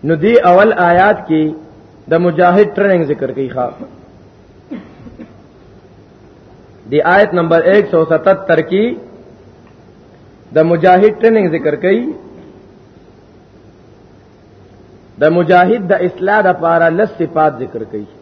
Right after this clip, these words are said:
په دې یو آیات کې د مجاهد د تربیت د لپاره لس صفات. د پنځو تعلق د عقیدې سره دی، د پنځو د عمل سره دی. په دې پنځو خبرو به عقیده کلکه راولي.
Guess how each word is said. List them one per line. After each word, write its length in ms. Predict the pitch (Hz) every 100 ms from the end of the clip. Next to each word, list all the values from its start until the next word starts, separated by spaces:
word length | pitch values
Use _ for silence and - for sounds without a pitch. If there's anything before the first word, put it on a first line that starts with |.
| - -
په 80 | 139
دې 80 | 147
یو 240 | 170 202
آیات 520 | 170 160 160 190 190
کې 180 | 147 143 131 - - - -
د 40 | 151
مجاهد 580 | 165 156 175 175 208
د 80 | 180
تربیت 460 | - 160 151 185 180
د 100 | 160
لپاره 300 | - 151 147
لس 160 | 151 151
صفات. 380 | 135 127 139 120 92 - - - - - - - - - -
د 40 |
پنځو 520 | 151 160 180 180 220 240
تعلق 460 | 202 185 214 185
د 40 | 175
عقیدې 500 | 170 180 170 220 214
سره 220 | 175 170
دی، 100 | 170
د 60 |
پنځو 420 | 165 160 160 165 165
د 40 |
عمل 300 | 147 147 147 -
سره 180 | 117 107
دی. 100 | 101 - - - - - -
په 80 | 156
دې 120 | 165 165
پنځو 340 | 180 185 226
خبرو 280 | 208 202 214
به 100 | 190
عقیده 340 | 180 - 180 180
کلکه 280 | 175 151
راولي. 460 | 143 135 123 110